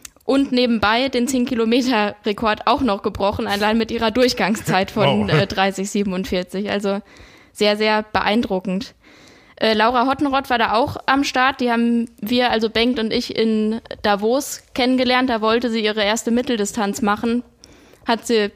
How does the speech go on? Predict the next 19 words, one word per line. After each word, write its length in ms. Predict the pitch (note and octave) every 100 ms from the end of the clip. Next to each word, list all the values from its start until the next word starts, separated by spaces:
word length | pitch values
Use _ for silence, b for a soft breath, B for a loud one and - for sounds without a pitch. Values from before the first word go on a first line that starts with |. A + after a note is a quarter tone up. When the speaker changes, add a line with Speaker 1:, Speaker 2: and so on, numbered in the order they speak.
| _
Speaker 1:
dann 320 | A3 G#3+ G#3+ -
logischerweise 640 | A3 A3 A#3 G#3+ A3 G#3+
nicht 240 | A3 C4 -
gemacht 400 | B3+ C4 - -
und 220 | A#3 A#3
jetzt 180 | A3+ A3
aber 440 | G#3+ G#3 G#3 G#3+ A#3 -
eine 120 | A3
Bestzeit 440 | G#3+ A#3+ B3+ A3
im 140 | G3+ A3+
Halbmarathon 560 | A3+ G#3 F#3+ G3 F3
aufgestellt 580 | F3+ F#3 G3+ - F#3 F3+
in 100 | F#3+
einer 220 | F#3+ G3
Stunde 320 | - G3 G3 -
zehn 320 | - A3 A#3
und 360 | G3+ G3 -
Gesamtplatz 840 | G#3 F#3+ F#3+ A#3 - G3+ G3 - - -
sechsundzwanzig. 1040 | G#3 - A3+ F#3+ F#3+ G3 - E3 -